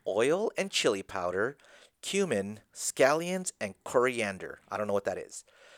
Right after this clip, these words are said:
Uh, you gotta try your ice with soy sauce, oyster sauce,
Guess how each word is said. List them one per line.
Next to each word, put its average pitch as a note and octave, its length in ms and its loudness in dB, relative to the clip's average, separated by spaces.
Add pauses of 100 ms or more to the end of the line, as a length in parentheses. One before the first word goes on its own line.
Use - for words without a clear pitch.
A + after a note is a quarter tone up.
(600)
Uh, B2+ 240 -2
you G#2+ 80 -6
gotta B2 140 2
try B2 240 2
your C3 180 4
ice C3 300 -2
with A2 140 0
soy A#2+ 440 2
sauce, G#3 540 -2 (160)
oyster B2 380 0
sauce, F#2+ 420 -2